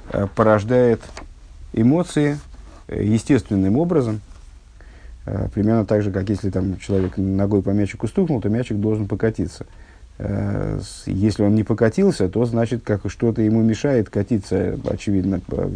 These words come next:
то есть это не потому, что причина не порождает следствие. Причина порождает следствие естественным образом. Э, если следствие не порождается, или мы, скажем, не видим порождения следствия,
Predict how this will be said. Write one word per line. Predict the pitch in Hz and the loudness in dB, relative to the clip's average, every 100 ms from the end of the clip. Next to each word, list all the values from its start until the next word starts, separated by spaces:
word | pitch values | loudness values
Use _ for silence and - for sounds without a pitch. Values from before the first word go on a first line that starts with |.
| 101 - | -6 -4
то | |
есть | 98 101 | -4 -4
это | - | 0
не | 107 117 | 2 2
потому, | 110 110 113 117 | 2 2 2 0
что | - 95 | -2 -2
причина | 101 95 107 | -2 -2 -2
не | 95 95 | 0 0
порождает | 101 98 101 95 95 | 0 0 0 0 -2
следствие. | 90 - 104 | -4 -6 -8
Причина | 110 110 165 139 | -10 -4 -2 -2
порождает | 107 104 120 104 | -4 -2 -4 -2
следствие | 110 - 98 | -4 -2 -4
естественным | 101 113 95 101 101 | -2 -4 -4 -4 -2
образом. | 160 196 180 170 - - - - - - - - - - | -2 0 -2 -4 -8 -16 -20 -20 -20 -20 -20 -18 -14 -6
Э, | 101 95 98 | -2 0 2
если | 104 107 107 | 2 2 0
следствие | 101 120 101 104 101 | 0 2 2 2 2
не | 110 | 2
порождается, | 113 104 104 101 175 208 - 110 | 2 2 2 4 2 2 0 0
или | 104 | 2
мы, | 101 92 90 - | 2 0 -2 -6
скажем, | - 90 90 | -4 -2 2
не | 117 | 4
видим | 131 95 87 | 4 2 0
порождения | 92 90 90 90 | -2 -2 0 -2
следствия, | - 92 - - | -2 -6 -4 -8